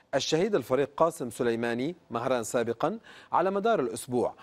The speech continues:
حيث يتوقع استقبال مائتين وخمسين شاحنة عراقية كل يوم لنقل البضائع التصديرية.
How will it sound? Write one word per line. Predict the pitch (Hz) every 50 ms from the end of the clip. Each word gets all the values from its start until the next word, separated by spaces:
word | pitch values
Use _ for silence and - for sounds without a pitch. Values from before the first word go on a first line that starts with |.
| - - -
حيث | - - 135 147 135 - -
يتوقع | 143 139 131 117 - 123 139 143 - 139 120
استقبال | 120 120 - - 120 110 127 135 135 127 117
مائتين | 127 131 131 127 - 180 208 208 165
وخمسين | 131 120 - 135 123 113 - 160 143 127
شاحنة | 120 - 127 - 156 151 139 123
عراقية | 127 110 101 123 131 120 113 - 143 143 135
كل | - - 117 113 - - 196 175 123
يوم | 107 107 117 143 196 233 220 - - - - - _ -
لنقل | 123 135 151 160 - - 131
البضائع | 113 104 117 110 131 139 127 113 104
التصديرية. | 110 - - 113 104 87 87 110 95 92 78 80